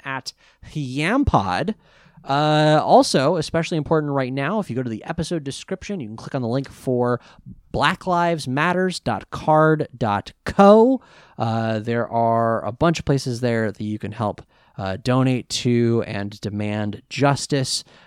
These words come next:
Demand justice for Breonna Taylor, for Jacob Blake, uh, demand justice for so many people whose names I can't even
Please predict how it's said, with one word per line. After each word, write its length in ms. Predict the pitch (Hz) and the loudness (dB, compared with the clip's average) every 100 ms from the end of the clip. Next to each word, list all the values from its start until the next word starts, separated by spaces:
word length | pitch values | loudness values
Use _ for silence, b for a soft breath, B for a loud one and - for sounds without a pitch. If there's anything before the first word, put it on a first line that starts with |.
| - | -12
Demand 200 | 110 101 | -8 -6
justice 320 | 95 - - | -8 -10 -12
for 160 | - 90 | -10 -8
Breonna 320 | 90 87 - | -8 -10 -14
Taylor, 560 | - 151 156 147 139 135 | -6 0 2 4 2 0
for 160 | - | -6
Jacob 400 | - 92 - 101 | -10 -12 -14 -14
Blake, 460 | - 131 135 - - b b b - | -6 -2 -2 -4 -20 b b b -6
uh, 380 | 101 101 101 | -4 -4 -6
demand 340 | 101 104 101 98 | -8 -6 -6 -6
justice 420 | 98 - - 98 | -8 -8 -8 -8
for 600 | - 107 98 98 98 98 b b b - 117 117 - | -8 -6 -4 -2 -4 -8 b b b -20 -20 -20 -16
so 240 | - - 254 | 0 4 4
many 160 | 240 | 2
people 260 | 220 220 196 | 0 0 0
whose 400 | 165 175 190 170 | -2 0 0 0
names 380 | 185 208 220 185 | 0 0 -2 -2
I 80 | |
can't 360 | 175 - 185 185 - | -4 -4 -4 -4 -4
even 680 | 165 165 170 165 165 165 | 0 2 2 2 0 -4